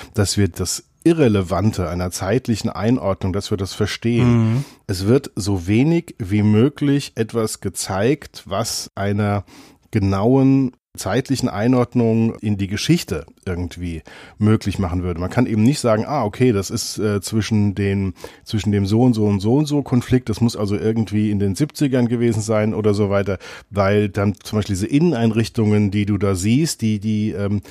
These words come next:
Speaker 1: gibt es mittlerweile möglicherweise seit fast einem Jahrhundert, ja, und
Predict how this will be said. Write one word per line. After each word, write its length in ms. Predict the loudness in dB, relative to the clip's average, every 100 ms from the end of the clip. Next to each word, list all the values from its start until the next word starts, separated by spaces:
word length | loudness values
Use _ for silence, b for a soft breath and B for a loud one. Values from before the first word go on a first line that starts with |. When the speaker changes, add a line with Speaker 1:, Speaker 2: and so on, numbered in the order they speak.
| B B
Speaker 1:
gibt 240 | -2 0 0
es 140 | 2
mittlerweile 520 | 2 0 0 0 2
möglicherweise 680 | 2 2 0 -2 0 -2 -2
seit 180 | -2 -2
fast 300 | -4 -6 -4
einem 240 | 0 0
Jahrhundert, 600 | 0 2 4 2 0 -6
ja, 200 | -6 -6
und 280 | -4 -4